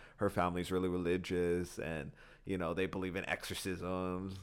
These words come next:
And it's, it's, it's, it's cool. It's cool that, you know,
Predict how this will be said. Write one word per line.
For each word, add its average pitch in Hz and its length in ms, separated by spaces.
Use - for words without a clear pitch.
And 92 480
it's, - 400
it's, 151 220
it's, - 320
it's 135 180
cool. 92 380
It's - 100
cool 156 300
that, 120 320
you 120 140
know, 95 260